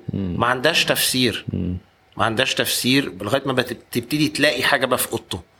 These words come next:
Speaker 2: أو في شنطته.
Speaker 1: مم.
Speaker 2: فهمت قصدي؟ ده اللي أنا قصدي عليه. Supplements طالما مكتوب عليها banned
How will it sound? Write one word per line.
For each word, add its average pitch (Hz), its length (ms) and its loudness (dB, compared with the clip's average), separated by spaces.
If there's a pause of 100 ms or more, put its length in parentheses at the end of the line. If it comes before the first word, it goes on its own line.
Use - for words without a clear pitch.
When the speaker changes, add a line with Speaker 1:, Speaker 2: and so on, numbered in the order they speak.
(220)
Speaker 2:
أو 117 60 4
في - 140 2
شنطته. 120 580 2 (260)
Speaker 1:
مم. 92 220 0 (180)
Speaker 2:
فهمت 135 300 0
قصدي؟ 143 320 0 (300)
ده 147 200 0
اللي 180 120 4
أنا 175 120 4
قصدي 147 280 4
عليه. 98 220 0
Supplements 226 600 2 (240)
طالما 131 320 2
مكتوب 113 360 -2
عليها 113 320 2 (100)
banned 120 360 2